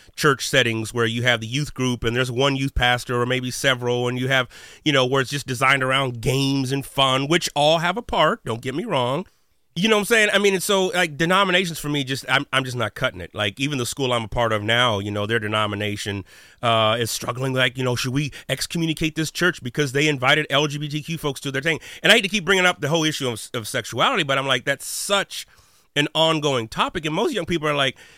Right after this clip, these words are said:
"Dude, that's not even a conversation we're having." Like, we're, we're so <laughs> far beyond that. Like, again, I, just engagement with some of my, uh, my daughter's friends, and I'm like, "Whoa, these kids," I'm having conversations with them that I,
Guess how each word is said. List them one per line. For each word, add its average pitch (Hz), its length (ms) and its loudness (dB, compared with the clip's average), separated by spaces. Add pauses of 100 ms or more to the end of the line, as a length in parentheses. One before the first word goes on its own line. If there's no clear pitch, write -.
(120)
"Dude, 175 360 0 (320)
that's 180 160 6
not 254 120 6
even 226 140 2
a 190 40 2
conversation 165 520 0
we're 117 140 2
having." 139 560 -4
Like, 117 160 -2
we're, 156 240 -2
we're 165 100 0
so 175 180 0 (160)
<laughs> - 140 -20
far 240 180 -2
beyond 147 480 -2
that. 185 160 -2
Like, 156 140 -2
again, 160 260 -2
I, 120 120 -2 (580)
just - 160 -4
engagement 156 500 2
with 139 280 -4 (100)
some 156 140 -4
of 143 60 0
my, 113 400 2
uh, 113 340 -2
my 117 120 0
daughter's 143 360 -2
friends, 101 320 -6
and 107 80 -8
I'm 110 100 -6
like, 101 200 -8
"Whoa, 135 360 -4
these 214 380 -8 (300)
kids," 151 160 -2
I'm 254 140 4
having 214 200 2
conversations 143 540 -2
with 120 140 -8
them 127 160 -2
that 117 100 -2
I, 143 160 0